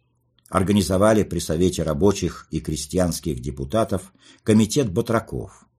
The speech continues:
и создали батрацкое движение против помещиков и кулаков – живущих их трудом.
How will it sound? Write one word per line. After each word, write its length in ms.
и 160
создали 560
батрацкое 680
движение 600
против 460
помещиков 800
и 80
кулаков – 680
живущих 760
их 180
трудом. 460